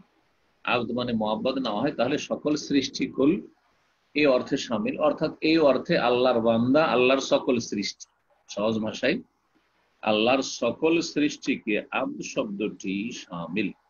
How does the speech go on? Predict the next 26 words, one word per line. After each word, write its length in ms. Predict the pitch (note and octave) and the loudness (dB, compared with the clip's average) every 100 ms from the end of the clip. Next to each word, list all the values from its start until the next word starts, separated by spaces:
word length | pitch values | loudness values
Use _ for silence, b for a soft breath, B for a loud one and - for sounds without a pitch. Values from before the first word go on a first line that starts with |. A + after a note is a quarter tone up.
| _ _ _ _ _ _ _ _ _ _ - - | _ _ _ _ _ _ _ _ _ _ -12 -4
এই 100 | E3 | 0
অর্থে 300 | D3 - E3 | 0 0 -2
আল্লাহর 380 | A2 C3 B2 | 0 0 0
সৃষ্টিকে 640 | E3+ - C#3+ - C#3 A2+ B2+ | -2 -4 -4 -2 -4 -2 0
আল্লাহর 280 | A2 A2+ A2 | 0 2 0
বান্দা 320 | G2+ G2+ G2 | -2 -2 -4
বলা 220 | E2+ F#2 | -4 -8
হয়, 220 | E2+ F#2 - _ - - _ _ _ _ _ _ _ - | -10 -18 -20 _ -20 -20 _ _ _ _ _ _ _ -8
আল্লাহর 280 | A2 A#2+ A#2 | -4 -4 -4
বান্দা। 320 | G#2 F#2 E2+ - - _ _ - - _ - _ _ _ _ _ _ _ _ _ | -6 -6 -10 -18 -20 _ _ -20 -20 _ -20 _ _ _ _ _ _ _ _ _
আর 160 | A#2 B2 - | -4 -4 -2
এই 200 | - E3+ | -2 0
অর্থেই 800 | E3+ E3 - E3 D#3+ E3 E3 - | 0 -2 -6 -4 -4 -2 -4 -4
বলা 300 | B2 B2 B2 | -2 -2 -2
হয়েছে 440 | A#2+ B2 - A2+ | -2 -6 -6 -10
কোরআনে 420 | A2 B2 B2 A#2+ A2+ | -6 -2 0 0 -2
কারিমে 720 | A#2 A2 G#2 G2+ F#2 F2+ F#2 | -2 -2 -2 -4 -6 -6 -8
সূরা 480 | - - A#2 G#2+ G2 | -10 -6 -4 -2 -4
ইসরাতে, 600 | - A2 - G2+ G2 A2+ | -6 -10 -8 -6 -6 -4
"ওয়া 140 | A#2+ | -2
ইম 140 | C#3 C#3+ | -2 -2
মিন 280 | C3+ C3+ | -2 -2
শাইইন 460 | A#2 - C3 D3 D3+ | -2 -4 -2 -2 -2
ইল্লা 320 | C#3 A#2 C3 | -2 0 0
ইউসাব্বিহু 680 | C#3 A2 - B2+ A#2+ D3+ D3+ | 0 -2 -2 -4 -4 -4 -4
বিহামদিহি", 680 | C3+ C#3 F3+ F3 C#3+ G2+ _ | -2 -2 0 -2 -4 -6 _